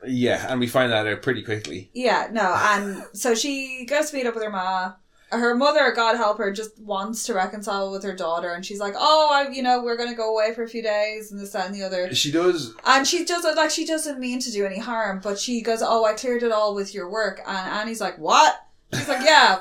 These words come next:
Speaker 2: I called Ashley." And she's like, "Shit, no, they're probably looking for me." Cue smoke bomb through window.
Speaker 1: Yeah.
Speaker 2: Uh, which, uh, d-, unless that was, like,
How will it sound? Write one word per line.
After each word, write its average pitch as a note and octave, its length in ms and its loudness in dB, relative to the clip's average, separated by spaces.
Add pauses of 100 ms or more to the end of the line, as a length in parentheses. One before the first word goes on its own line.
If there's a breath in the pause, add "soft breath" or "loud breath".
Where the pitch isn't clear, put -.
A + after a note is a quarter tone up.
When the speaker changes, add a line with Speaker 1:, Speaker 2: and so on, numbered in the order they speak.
Speaker 2:
I A3 240 0 (140)
called A#3+ 260 0
Ashley." A#3+ 380 2
And A#3+ 80 0
she's C#4+ 100 -4
like, G4+ 140 2
"Shit, - 480 6
no, A4 260 6
they're F#4 140 0
probably F#4+ 320 0
looking F4+ 300 -4
for D#4+ 280 -2
me." A3+ 300 -6 (520 loud breath)
Cue B3+ 380 -6
smoke D4+ 340 0
bomb C4+ 280 4
through C4 240 -10
window. C4+ 480 -4 (440 loud breath)
Speaker 1:
Yeah. A#2+ 260 4 (200)
Speaker 2:
Uh, A3+ 320 4
which, A#3 440 -2 (120)
uh, G3+ 400 2 (120)
d-, G3 200 -10 (600)
unless A3+ 400 0
that C4+ 260 4
was, B3+ 180 -4
like, G#3+ 440 0